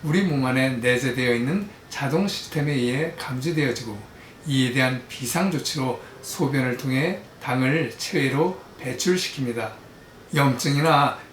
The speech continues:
감염 등에 의해서 췌장이 손상되어 인슐린이 안 나오면 당연히 세포로 당이 못 들어가면서 혈당이 올라가 당뇨 증상이 나타나는데, 이런 당뇨병을 제일형 당뇨라고 앞에서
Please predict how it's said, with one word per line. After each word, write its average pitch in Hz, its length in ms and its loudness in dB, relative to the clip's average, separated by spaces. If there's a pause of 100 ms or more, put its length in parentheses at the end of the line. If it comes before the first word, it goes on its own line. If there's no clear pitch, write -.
감염 160 400 2
등에 160 220 2
의해서 127 640 0 (200)
췌장이 139 560 2
손상되어 135 840 -2 (240)
인슐린이 170 640 0 (120)
안 135 200 2
나오면 131 420 2 (460)
당연히 123 720 0
세포로 151 720 -2
당이 131 260 -2
못 117 200 -2
들어가면서 127 800 -2 (280)
혈당이 135 600 0
올라가 117 600 0 (220)
당뇨 123 340 0
증상이 127 480 -2
나타나는데, 113 800 0 (360)
이런 165 300 4
당뇨병을 131 680 -2 (260)
제일형 156 840 2
당뇨라고 120 760 0 (200)
앞에서 135 560 -4